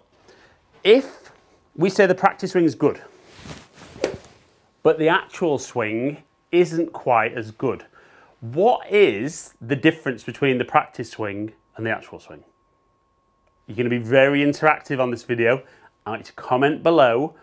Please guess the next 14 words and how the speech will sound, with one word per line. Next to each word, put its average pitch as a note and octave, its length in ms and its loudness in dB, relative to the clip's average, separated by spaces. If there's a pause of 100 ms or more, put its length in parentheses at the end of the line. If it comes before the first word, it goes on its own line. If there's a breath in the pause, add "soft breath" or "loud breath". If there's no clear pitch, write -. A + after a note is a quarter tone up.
(140)
what A#2+ 320 -2
is B2+ 120 -14
the B2 60 -10
difference B2+ 420 -4
between A2+ 460 -6 (120)
practice - 380 -8
swing G#2 340 -10
and C#3 80 -2
actual F3 300 -4
swing. - 220 -16 (920)
Absolutely, F#3+ 1300 2
it B2+ 140 -2
is B2+ 180 -8 (120)
that, D#3 460 0